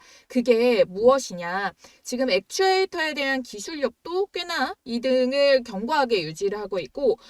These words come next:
고강성 설계 기술력 역시도 따라붙고 있다라고 앞서서도 제가 잠시 이렇게 말씀을 드렸었잖아요.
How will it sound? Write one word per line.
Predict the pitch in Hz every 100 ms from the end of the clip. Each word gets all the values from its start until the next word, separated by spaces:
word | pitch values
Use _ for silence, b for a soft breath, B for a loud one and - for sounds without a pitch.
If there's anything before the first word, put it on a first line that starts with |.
| B
고강성 | - 233 269 269 269
설계 | 370 403 415 415
기술력 | 330 269 262 226 -
역시도 | 170 - 226 254
따라붙고 | - 285 302 247 240
있다라고 | 185 - 220 196 196
앞서서도 | 165 160 294 277 254 180 175
제가 | 190 185
잠시 | 190 185 214 196 - _ _
이렇게 | 202 190 185
말씀을 | 175 185 - 226
드렸었잖아요. | 202 196 208 208 - 180 170 247